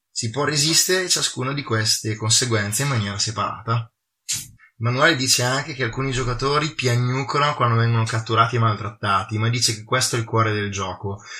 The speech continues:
I criminali fanno avanti e indietro tra la prigione, essere catturati, rilasciati, eccetera. La vita criminale è così.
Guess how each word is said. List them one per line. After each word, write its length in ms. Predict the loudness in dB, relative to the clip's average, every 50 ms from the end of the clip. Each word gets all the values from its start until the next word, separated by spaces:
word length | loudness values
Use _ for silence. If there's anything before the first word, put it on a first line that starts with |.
| -18 _ _ _
I 80 | -8
criminali 520 | -6 -2 -2 -2 0 0 0 2 2 0 0
fanno 400 | -2 0 0 0 0 0 0 2
avanti 320 | 2 0 0 -2 -2 -2
e 40 | -2
indietro 380 | -2 -2 -2 -2 -4 -4 -6
tra 200 | -2 0 2 2
la 120 | 2 2 -2
prigione, 640 | -2 -2 0 0 2 2 2 2 2 2 0 2 2
essere 480 | 2 4 4 4 2 0 -2 -6 -8
catturati, 760 | -8 -8 -8 -6 -4 -2 0 2 2 4 4 2 2 0 -2
rilasciati, 800 | -2 -2 0 2 2 2 2 2 4 4 4 4 2 2 0 -2
eccetera. 560 | -4 -2 -2 0 -2 -2 -2 -6 -8 -10 -10 -12 -16 _ _ _ _ -6
La 100 | -2 0
vita 200 | 0 0 0 0
criminale 500 | 2 2 4 4 4 4 2 0 -2 -4
è 40 |
così. 420 | -4 -6 -6 -4 -4 -4 -6 -8